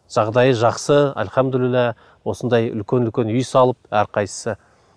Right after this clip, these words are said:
жақсы таза ауаға көшіп, қаладан деген сияқты кішкене,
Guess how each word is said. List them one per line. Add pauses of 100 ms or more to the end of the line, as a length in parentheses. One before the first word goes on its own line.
(280)
жақсы
таза
ауаға
көшіп, (300)
қаладан
деген
сияқты
кішкене,